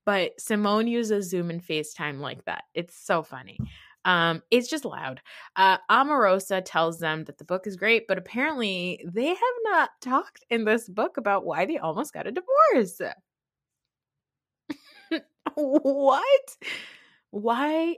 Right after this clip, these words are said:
It, look, I, here's, I have to, but, like, my brain. Okay. Is Simone really that stupid? Or is this for T V? I don't know. I don't know. But apparently they have to have many more discussions.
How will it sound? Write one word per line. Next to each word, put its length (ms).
It, 140
look, 240
I, 120
here's, 380
I 40
have 100
to, 200
but, 160
like, 160
my 140
brain. 460
Okay. 200
Is 240
Simone 340
really 300
that 260
stupid? 760
Or 240
is 280
this 360
for 140
T 260
V? 220
I 200
don't 180
know. 300
I 120
don't 140
know. 240
But 140
apparently 420
they 120
have 240
to 320
have 280
many 200
more 180
discussions. 640